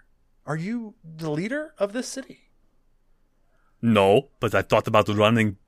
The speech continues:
Speaker 2: for governor of the Podcastrias before.
Speaker 1: Uh, wow. Okay, well, I would say you have, that is definitely something that if you did it would have great effect. I can't tell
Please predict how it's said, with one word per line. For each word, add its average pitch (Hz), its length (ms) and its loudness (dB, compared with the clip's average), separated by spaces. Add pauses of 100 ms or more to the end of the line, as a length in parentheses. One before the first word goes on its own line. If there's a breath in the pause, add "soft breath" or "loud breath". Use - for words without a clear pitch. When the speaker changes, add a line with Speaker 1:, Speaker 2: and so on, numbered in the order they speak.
(280)
Speaker 2:
for 101 100 -4
governor 98 540 0 (180)
of 104 160 -12
the 113 120 -8
Podcastrias 92 840 0
before. 92 420 -4 (1000)
Speaker 1:
Uh, 254 60 -10 (420)
wow. 131 400 -6 (200)
Okay, 139 280 -6
well, 107 180 -6
I 135 140 0
would 160 180 -6
say 127 180 -6 (120)
you 151 240 -10
have, 139 420 -2
that 147 160 0
is 139 160 -10
definitely 113 680 -6 (580)
something 107 640 -6
that 107 180 -8
if 107 160 -14
you 117 200 -8 (120)
did 120 180 -14
it - 240 -18 (1400)
would 117 400 -8 (340)
have 120 400 -4
great 135 400 -8
effect. - 720 -12
I 123 80 -8
can't 185 380 -14
tell 160 480 -10